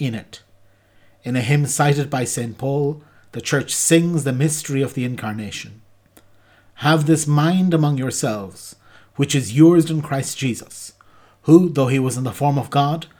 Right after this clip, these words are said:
did not count equality with God a thing to be grasped, but emptied himself, taking on the form of a servant,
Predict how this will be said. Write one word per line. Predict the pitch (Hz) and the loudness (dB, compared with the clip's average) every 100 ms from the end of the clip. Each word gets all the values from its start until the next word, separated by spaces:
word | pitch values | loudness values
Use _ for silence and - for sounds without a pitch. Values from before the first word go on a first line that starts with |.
| _ - - | _ -20 -2
did | 156 | 2
not | 151 151 - | 2 0 -2
count | 165 170 160 | 0 0 0
equality | 151 - 160 160 151 | -2 2 2 4 0
with | 127 - | -2 -4
God | 143 143 151 151 | -2 0 0 -2
a | - | -8
thing | - 151 160 | -4 -2 -2
to | 143 | -4
be | 135 | -6
grasped, | 113 139 117 104 - - - _ _ - - _ | 0 0 0 -4 -12 -16 -20 _ _ -20 -20 _
but | 143 139 - | -2 0 2
emptied | 165 156 151 117 | 2 2 -2 -2
himself, | 120 - 90 - - _ _ _ _ _ _ - | -6 -8 -12 -14 -20 _ _ _ _ _ _ 0
taking | 151 151 165 | 2 2 0
on | 151 147 | 0 0
the | 151 | 0
form | - 156 147 | 0 0 0
of | 127 | -2
a | - | -6
servant, | - 156 147 185 208 - | -2 0 0 -2 -8 -14